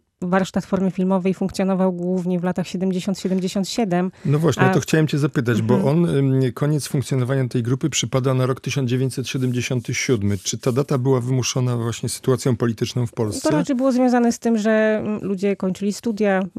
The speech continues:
Speaker 1: odchodzili z uczelni, no, byli związani z różnymi środowiskami
Speaker 2: Aha,
Speaker 1: artystycznymi
Speaker 2: czyli
Speaker 1: i
Speaker 2: bardziej
Speaker 1: też
Speaker 2: prozaiczny był.
Speaker 1: Tak, już wiedzieli po prostu, że
Speaker 2: Przyczyna.
Speaker 1: to był taki kilkuletni, być może jednorazowy bunt, który ich poprowadzi
Speaker 2: Mhm.
Speaker 1: gdzieś dalej. Natomiast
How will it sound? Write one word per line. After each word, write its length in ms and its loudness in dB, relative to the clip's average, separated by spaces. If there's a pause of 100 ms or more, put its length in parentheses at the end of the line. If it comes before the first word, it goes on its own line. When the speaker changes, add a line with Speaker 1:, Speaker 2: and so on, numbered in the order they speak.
Speaker 1:
odchodzili 760 0
z 100 -6
uczelni, 680 0
no, 400 -4
byli 260 0
związani 500 2
z 60 -6
różnymi 300 0
środowiskami 600 0
Speaker 2:
Aha, 100 4
Speaker 1:
artystycznymi 460 0
Speaker 2:
czyli 100 6
Speaker 1:
i 40 4
Speaker 2:
bardziej 200 2
Speaker 1:
też 60 -2
Speaker 2:
prozaiczny 600 0
był. 120 -4
Speaker 1:
Tak, 280 0
już 160 0
wiedzieli 420 2
po 120 -4
prostu, 360 -2
że 80 0
Speaker 2:
Przyczyna. 200 2
Speaker 1:
to 120 0
był 340 0
taki 500 -4
kilkuletni, 840 2
być 220 -4
może 240 2
jednorazowy 600 2
bunt, 320 0
który 220 -2
ich 120 -4
poprowadzi 440 2
Speaker 2:
Mhm. 60 -6
Speaker 1:
gdzieś 180 2
dalej. 440 2 (300)
Natomiast 760 0